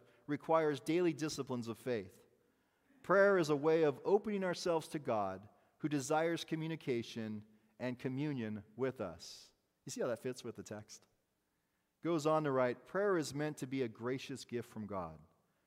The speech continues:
not a task or obligation. It is an opportunity to draw inspiration and strength from one's relationship with God and Jesus Christ. It is a way of continually seeking the gifts and guidance of the Holy Spirit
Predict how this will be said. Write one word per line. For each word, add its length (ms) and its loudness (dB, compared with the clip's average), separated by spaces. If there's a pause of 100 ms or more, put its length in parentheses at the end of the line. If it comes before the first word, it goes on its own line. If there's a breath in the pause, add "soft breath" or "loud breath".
(120)
not 200 2
a 40 2
task 600 -6
or 100 -2
obligation. 800 -6 (420 soft breath)
It 80 0
is 80 -2
an 80 0
opportunity 480 2
to 80 6
draw 320 4
inspiration 680 -2
and 100 -4
strength 360 -6
from 200 -8
one's 340 -2
relationship 680 -4
with 120 -6
God 320 4
and 120 -2
Jesus 340 -6
Christ. 640 -4 (440 soft breath)
It 80 2
is 100 2
a 40 4
way 320 4
of 140 -2
continually 640 0
seeking 560 -6
the 60 -2
gifts 520 -2
and 180 -8
guidance 400 0
of 80 -6
the 60 -4
Holy 240 -6
Spirit 480 -8